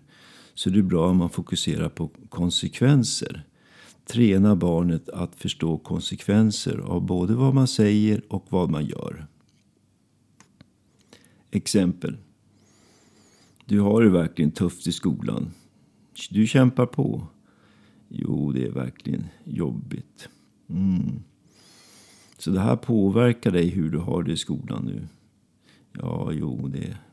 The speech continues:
det är lite tungt." "Ja, berätta. Hur klarar du av det?"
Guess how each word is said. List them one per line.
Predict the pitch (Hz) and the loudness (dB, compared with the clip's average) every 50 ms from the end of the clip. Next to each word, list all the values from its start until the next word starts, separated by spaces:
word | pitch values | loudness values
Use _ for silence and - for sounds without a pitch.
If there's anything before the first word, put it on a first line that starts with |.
| _ - | _ -16
det | - - 87 92 90 | -10 -6 -2 -2 -2
är | 85 | -2
lite | - - - - - | -4 -8 -6 -8 -10
tungt." | - - - - - 69 71 - _ - - _ _ _ _ _ _ - | -10 -6 -8 -6 -6 -6 -8 -10 _ -20 -20 _ _ _ _ _ _ -6
"Ja, | - 101 | -2 -2
berätta. | 110 113 127 135 131 131 - - _ - - - - - - - - _ | 0 2 2 2 2 0 -4 -8 _ -6 -6 -6 -6 -12 -20 -20 -20 _
Hur | - - 143 | -4 -4 -2
klarar | 147 143 143 135 135 135 143 135 | 2 4 4 6 6 6 6 6
du | 139 | 6
av | 139 135 131 131 | 6 4 4 4
det?" | 139 165 180 143 135 - | 2 2 2 2 0 -4